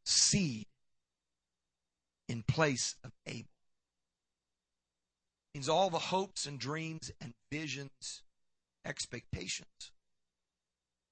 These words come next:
that Adam and Eve had placed in their son Abel,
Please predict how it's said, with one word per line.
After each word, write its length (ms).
that 120
Adam 300
and 80
Eve 200
had 200
placed 360
in 120
their 100
son 420
Abel, 180